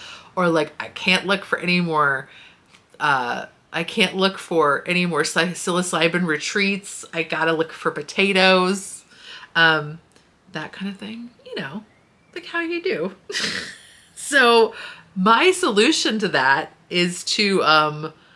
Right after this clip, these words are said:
go the complete opposite direction. And instead of, like, in,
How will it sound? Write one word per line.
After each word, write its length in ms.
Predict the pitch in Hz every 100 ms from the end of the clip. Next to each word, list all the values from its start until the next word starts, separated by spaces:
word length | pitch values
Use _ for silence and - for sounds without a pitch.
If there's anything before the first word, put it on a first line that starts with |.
| _ _ _ _ _ _ - 160 -
go 340 | 185 175 - -
the 160 | 185 175
complete 420 | 233 190 285 214
opposite 480 | 175 247 - - 156
direction. 720 | 165 147 - - 156 143 147 -
And 380 | 160 156 151 151
instead 380 | 147 - 226
of, 240 | 220 208 190
like, 420 | 156 147 - - - - -
in, 240 | 165 160